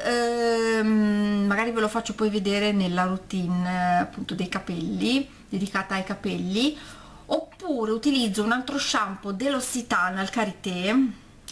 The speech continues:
il balsamo dell'Occitane al Karité, quindi ho quando i capelli veramente secchi, sfibrati,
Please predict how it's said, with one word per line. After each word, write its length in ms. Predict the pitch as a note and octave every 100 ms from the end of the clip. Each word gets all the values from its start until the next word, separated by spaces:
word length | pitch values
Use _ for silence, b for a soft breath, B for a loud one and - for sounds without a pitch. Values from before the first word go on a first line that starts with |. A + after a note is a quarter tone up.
| -
il 180 | C#4 B3
balsamo 480 | A3+ G#3 - G3
dell'Occitane 840 | F#3 F#3+ F3 - F3 A3 F3+ F3+ F3
al 100 | F3+
Karité, 840 | F#3 G3 - - - F3+ C4+ C#4 - B B B
quindi 160 | - G#3
ho 80 | G#3+
quando 220 | B3+ B3+
i 40 |
capelli 280 | B3+ A3 A#3
veramente 580 | G#3 F#3+ G3+ A3 A3+ - -
secchi, 1040 | - - A#3+ A#3+ - - - A#3+ A#3 A3+ B B B
sfibrati, 1600 | - - B3 G3+ A3 G#3+ G#3+ G#3+ G#3+ - A#3 G#3+ G#3+ G#3+ G#3+